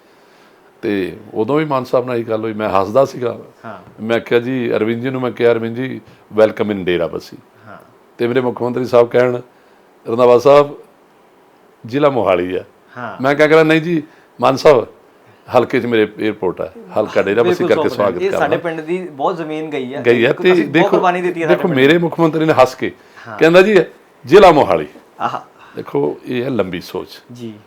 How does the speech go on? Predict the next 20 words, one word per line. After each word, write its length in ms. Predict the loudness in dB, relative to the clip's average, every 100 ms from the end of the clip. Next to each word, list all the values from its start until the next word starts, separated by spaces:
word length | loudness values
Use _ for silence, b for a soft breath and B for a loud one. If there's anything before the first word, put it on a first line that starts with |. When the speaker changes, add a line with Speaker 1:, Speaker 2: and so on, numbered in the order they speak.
| _ -10
Speaker 1:
ਅਹ, 300 | -8 -8 -8
ਉਹ 380 | -2 0 0 0
ਅਗਰਾਰੀ 360 | 4 6 4 2
ਨਹੀਂ 120 | -2
ਫਸਾਉਂਦੇ 360 | -2 -2 -4
ਮ-, 120 | -6 -8 -10
ਮ-, 100 | -10
ਸਾਡੇ 280 | -8 -6 -6
Speaker 2:
ਜੀ। 200 | -8 -12
Speaker 1:
ਸੀ 140 | -16
ਐਮ 80 | -18
ਸਾਹਿਬ। 200 | -16 -20 -20 _ _ _ _ _ -8
ਉਹ 100 | -4
ਕੰਮ 260 | 2 2 2
ਕਰਨ 260 | -2 -2
ਵਾਲੇ 280 | -2 -2 -2
ਐਮ 180 | -6 -6
ਐਲ 100 | -4
ਏ 40 | -6
ਨੂੰ, 160 | -8